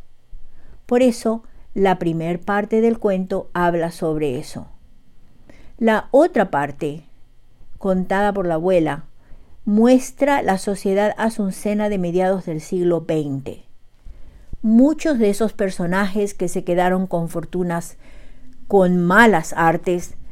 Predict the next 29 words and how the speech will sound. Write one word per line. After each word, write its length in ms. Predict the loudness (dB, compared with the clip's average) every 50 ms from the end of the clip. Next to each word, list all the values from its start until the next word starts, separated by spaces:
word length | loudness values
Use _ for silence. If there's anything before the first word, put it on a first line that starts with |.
| -10 -10 -10 -10 -4 0
partiendo 840 | 0 0 0 0 -4 -4 0 6 8 8 8 10 8 8 8 6 4
de 200 | 2 0 2 2
la 160 | 4 4 4
base 580 | 6 4 4 4 2 -2 -2 0 0 0 -2 -4 -10 -16 -16 -16 -16 -10
que 320 | -2 2 2 2 2 0 -6 -4
en 160 | -2 -2 0
Paraguay 600 | 0 0 2 2 0 2 2 2 2 2 0 0
te 180 | -2 -4 -2
respetan 920 | -2 -2 -4 -6 -6 -8 -4 0 2 2 2 2 0 -2 -2 -2 -4 -6 -10 -10 -6
en 160 | 0 2 2
general 680 | 2 2 0 -2 -2 -2 0 2 2 2 2 0 -2 -6 -10 -14 -18 -18 -18 -12 -2
por 240 | 2 4 6 6 6
el 160 | 4 4 0
dinero 640 | -2 -2 -2 0 0 0 0 0 -2 -4 -6 -10 -12 -14 -14 -10 -6
y 120 | -4 -2
no 360 | 0 0 0 0 -2 -4 -6 -8
por 160 | -6 -6 -4 -4
la 120 | -4 -6
forma 540 | -8 -8 -6 -4 -4 -4 -4 -4 -6 -8 -8 -8
en 160 | -8 -8 -6
que 160 | -6 -8 -8
se 160 | -6 -6 -6
hizo 380 | -4 -4 -6 -8 -8 -10 -8 -6
el 180 | -4 -4 -4 -2
dinero. 460 | -2 -4 -4 -4 -6 -8 -8 -12 -14 -14 -14 -16 -16 -16 -18 -18 -16 -18 -18 -20 -20 -18 -10
Final 340 | -8 -4 -4 -2 -2 -2 -4
de 60 | -4
la 120 | -6 -6
cita. 380 | -8 -10 -12 -12 -12 -12 -10 -10